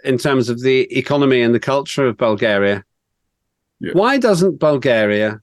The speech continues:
Speaker 1: simply say, "We are going to leave the European Union. We will, uh, live next door,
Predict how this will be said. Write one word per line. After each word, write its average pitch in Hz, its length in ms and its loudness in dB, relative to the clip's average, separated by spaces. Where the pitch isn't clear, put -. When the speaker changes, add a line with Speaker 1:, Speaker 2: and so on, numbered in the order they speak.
Speaker 1:
simply 175 580 0
say, 101 600 -2
"We 165 360 4
are 143 300 2
going 127 340 2
to 123 140 -4
leave 160 240 2
the 143 180 2
European 110 300 0
Union. 107 480 0
We 139 160 2
will, 135 500 2
uh, 127 160 -2
live 156 320 2
next 156 320 -2
door, 135 420 2